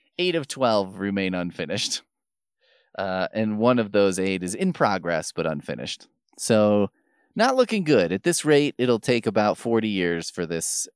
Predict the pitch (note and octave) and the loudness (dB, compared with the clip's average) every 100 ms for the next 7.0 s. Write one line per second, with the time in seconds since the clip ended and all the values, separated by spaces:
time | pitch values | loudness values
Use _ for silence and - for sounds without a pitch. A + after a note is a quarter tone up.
0 | _ _ G#2 - - F#2 F2 D#2+ F#2+ F2 | _ _ -4 -4 -2 0 0 -2 -2 -2
1 | E2 E2 D#2+ D2 B1+ C2 G#1 - _ _ | -2 -8 -10 -12 -12 -10 -8 -10 _ _
2 | _ _ _ _ _ _ - E3+ G#3+ D4 | _ _ _ _ _ _ -2 -2 0 -4
3 | - G#3+ B2 - - _ _ _ _ C3 | 0 2 0 -4 -16 _ _ _ _ 2
4 | C3 C3 A#2+ A2+ G#2+ A#2 - A#2+ A#2 G#2 | 2 2 0 -2 -4 -4 -2 -2 0 0
5 | F#2 F2+ F2 F#2 F2+ F2 - F#2 F#2 G#2+ | 0 -2 -4 -4 -6 -8 -4 -2 -2 -2
6 | F2+ F2+ F2+ G2 F2+ E2 F2 E2 D#2 | -2 -4 -4 -2 -2 -2 -2 0 0